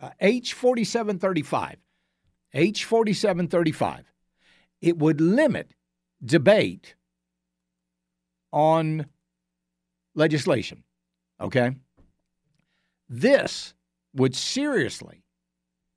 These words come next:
shut down the ability of individual lawmakers and groups of lawmakers to hold up bills they don't like. Bills,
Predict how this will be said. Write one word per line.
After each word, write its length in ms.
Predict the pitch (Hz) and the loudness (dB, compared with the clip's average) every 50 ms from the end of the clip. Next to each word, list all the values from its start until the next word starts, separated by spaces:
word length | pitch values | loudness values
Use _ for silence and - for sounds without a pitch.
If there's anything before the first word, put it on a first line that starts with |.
| _ _ _ | _ _ _
shut 300 | - - - 202 226 190 | -6 0 2 2 4 4
down 280 | - 240 214 202 185 160 | 2 0 2 2 2 4
the 100 | 170 170 | 4 4
ability 540 | 151 135 - 208 214 196 156 131 131 131 | 4 4 2 2 2 4 2 2 4 2
of 160 | 123 113 113 - | 2 0 0 0
individual 600 | - 190 220 240 220 185 226 196 196 196 185 165 | 0 0 0 0 0 0 0 2 2 2 2 2
lawmakers 640 | 170 180 190 180 151 113 101 95 87 120 117 - - | 2 2 2 2 2 2 0 0 0 -2 -4 -4 -4
and 280 | - - 131 135 135 | -2 -2 -2 -2 0
groups 400 | 110 147 226 302 320 311 - - | 0 2 2 2 0 -2 -2 -2
of 140 | 226 175 117 | -2 0 2
lawmakers 680 | 123 127 110 98 90 92 98 98 87 - 127 120 110 | 4 4 6 4 4 2 0 -2 -2 -2 -2 -4 -4
to 140 | - - 131 | -4 -4 -4
hold 340 | - - 202 233 262 254 185 | -2 0 0 0 0 2 0
up 240 | 202 196 - - 120 | 0 0 -2 -2 0
bills 380 | 135 156 160 170 170 143 113 | 2 2 4 4 2 0 0
they 140 | 127 139 139 | 0 0 2
don't 280 | - 135 135 147 143 143 | 2 2 2 2 2 2
like. 320 | 170 180 143 110 107 110 | 2 2 2 0 0 2
Bills, 460 | 127 226 302 302 285 233 180 - - | 4 4 4 4 2 0 0 -2 -6